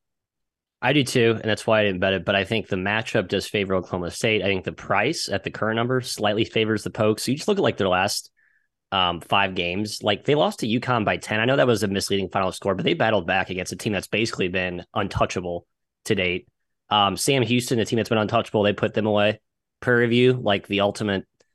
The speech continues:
swac gnat, twenty-five. Tulsa, convincingly. I think they're actually trending in the right direction right now. Their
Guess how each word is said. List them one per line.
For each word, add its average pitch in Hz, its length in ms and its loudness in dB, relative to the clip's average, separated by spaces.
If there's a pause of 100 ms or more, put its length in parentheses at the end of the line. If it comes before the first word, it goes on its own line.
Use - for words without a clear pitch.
swac - 720 0 (160)
gnat, 98 560 -2 (240)
twenty-five. 101 800 0 (340)
Tulsa, 113 580 2
convincingly. 107 500 0
I 117 120 4
think 175 180 0
they're 123 140 4
actually 107 220 -2
trending 98 260 -2
in 87 60 -4
the 87 60 -4
right 90 140 0
direction 87 320 -6
right - 100 -10
now. 82 140 -12
Their 90 200 -6